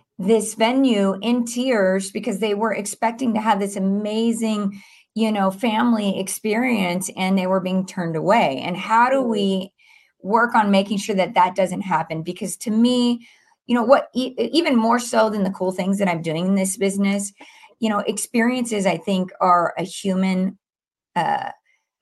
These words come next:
Speaker 1: a quality of life
Speaker 2: Mm-hmm.
Speaker 1: experience, right? These are quality of life experiences. They change the way that we, we look at the future and we look fondly on them in the past. And it's a way that many people use to connect with family and friends.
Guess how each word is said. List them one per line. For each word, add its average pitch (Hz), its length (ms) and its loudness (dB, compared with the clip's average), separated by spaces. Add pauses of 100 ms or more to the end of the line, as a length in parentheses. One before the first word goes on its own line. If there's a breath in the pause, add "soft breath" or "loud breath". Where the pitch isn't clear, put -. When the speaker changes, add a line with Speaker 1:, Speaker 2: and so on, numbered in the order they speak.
(140)
Speaker 1:
a 190 80 0
quality 208 500 2
of 175 100 -4
life 175 520 -4 (260)
Speaker 2:
Mm-hmm. 170 580 -4 (200)
Speaker 1:
experience, 175 680 -4
right? 185 160 4
These 226 140 -2
are 233 60 -4
quality 196 340 2
of 185 80 0
life 175 240 0
experiences. 170 720 -6
They 156 140 -8
change 175 400 -8
the 160 100 -6
way 160 240 -2
that 151 240 -2 (380 soft breath)
we, 170 480 0 (640 soft breath)
we 180 280 0
look 254 280 6
at 226 100 -4
the 190 100 2
future 247 800 0
and 196 400 2
we 185 280 -2
look 185 200 -4
fondly 180 580 0
on 165 220 0
them 165 240 -2
in 170 140 -4
the 165 80 -2
past. 156 500 -2
And 180 120 -2
it's 175 160 -6
a 190 40 0
way 202 140 2
that 202 160 0
many 170 240 -4
people 170 260 -4
use 165 220 -4
to - 80 -14
connect 165 440 -4
with 147 180 -8
family 156 340 -4
and 143 100 -10
friends. 175 400 0